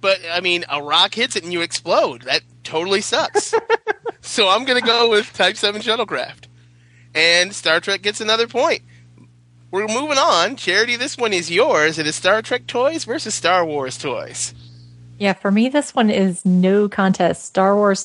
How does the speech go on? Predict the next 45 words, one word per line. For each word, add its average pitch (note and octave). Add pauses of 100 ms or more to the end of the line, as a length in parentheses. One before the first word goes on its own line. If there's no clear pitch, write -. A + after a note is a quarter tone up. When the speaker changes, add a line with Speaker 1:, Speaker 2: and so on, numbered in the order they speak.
Speaker 2:
toys F#3+
totally G3
win. E3
Um, F3
they're F3+
way F3
cooler A3
than A3
Star G#3+
Trek A3+
toys, A3
and, F3+
uh, F3
when F#3
I F#3
was F#3+
a F#3
kid, G#3 (420)
those F#3+
are F#3+
the F3+
first -
toys F#3+
that F3+
I F3
can F3
ever G3
remember G3+
wanting, B3+
and F#3
I F3
never G3
got B3
any. G3+ (100)
So, G3+
um, G3
I G3
still -
collect A3+
Star B3
Wars A#3
toys, F3 (320)
so -
they F#3+
win. E3